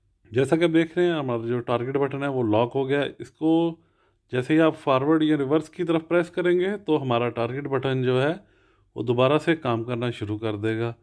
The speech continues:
जैसा कि आप देख रहे हैं, इसका जो चेक है, ये कीलेस है। इसके चेक के लिए आपको की की ज़रूरत नहीं रहती है, जो कि mostly ड्रिल्स के साथ में जो चेक है, वो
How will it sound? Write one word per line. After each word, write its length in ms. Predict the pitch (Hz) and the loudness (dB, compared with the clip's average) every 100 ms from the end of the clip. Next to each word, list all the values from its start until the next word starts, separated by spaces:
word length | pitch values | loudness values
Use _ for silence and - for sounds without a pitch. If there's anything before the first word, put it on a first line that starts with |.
| _ _ _ _ 113 | _ _ _ _ -4
जैसा 260 | 143 147 | -2 0
कि 100 | 170 | 2
आप 80 | 190 | 2
देख 300 | 147 160 160 | 4 2 4
रहे 120 | 175 | 2
हैं, 80 | 180 | 4
इसका 260 | 170 - 180 | 2 -2 -2
जो 140 | 175 | 0
चेक 360 | 170 196 196 - | 0 2 2 2
है, 180 | 170 196 151 | 0 -2 -2
ये 260 | 151 160 160 - | 2 4 2 -4
कीलेस 480 | 175 202 170 151 147 | -6 2 6 6 4
है। 280 | 113 113 170 - _ _ _ _ _ | -2 -2 -2 -8 _ _ _ _ _
इसके 480 | 123 - 160 165 165 | -20 -4 2 4 4
चेक 260 | 160 165 160 | 2 -2 0
के 140 | 170 | 4
लिए 240 | 160 147 147 | 4 4 2
आपको 380 | 131 127 135 151 - | 0 -2 -8 -8 -6
की 140 | 165 | -6
की 140 | 165 170 | -4 -2
ज़रूरत 400 | 143 127 139 139 | 0 2 2 0
नहीं 160 | 131 135 | -2 0
रहती 320 | 127 117 127 | 0 -2 -2
है, 140 | 143 151 _ - | -2 -2 _ -4
जो 140 | 131 | -4
कि 160 | 131 156 | 0 0
mostly 500 | 151 147 - 160 185 196 _ _ _ _ _ _ _ | 0 -2 -2 0 0 -4 _ _ _ _ _ _ _
ड्रिल्स 320 | 107 123 143 | 2 2 2
के 140 | - 160 | 2 0
साथ 240 | 160 151 | 2 2
में 160 | 143 147 | 0 0
जो 160 | 147 | 0
चेक 360 | 147 - 160 160 | 0 2 2 2
है, 120 | 160 | 0
वो 600 | 175 160 143 143 139 139 | 0 0 2 2 2 0